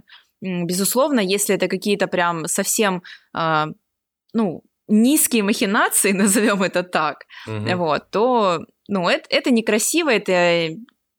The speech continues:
Speaker 1: Слушай, это какой год? Две тысячи седьмой, по-моему, да, две тысячи шестой. Уже на тот момент в Америке банковская система была охренеть как развита,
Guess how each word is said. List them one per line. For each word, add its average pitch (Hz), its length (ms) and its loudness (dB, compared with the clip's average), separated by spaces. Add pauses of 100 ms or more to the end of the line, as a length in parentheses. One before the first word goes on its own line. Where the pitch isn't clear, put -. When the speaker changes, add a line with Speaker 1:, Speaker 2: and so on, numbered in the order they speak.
(920)
Speaker 1:
Слушай, 262 240 0
это - 100 0
какой 269 300 0
год? 175 220 -2
Две 170 120 -2
тысячи 254 380 -2
седьмой, 240 480 0
по-моему, 175 240 -2
да, 202 140 0
две 185 160 -2
тысячи 202 320 -2
шестой. 302 540 -2 (360)
Уже 196 200 0
на 254 100 0
тот 240 180 -2
момент 233 340 0
в 226 60 -2
Америке 226 420 0
банковская 214 460 -2
система 202 420 -2
была 190 320 2
охренеть 220 460 0
как - 160 -4
развита, 202 600 -2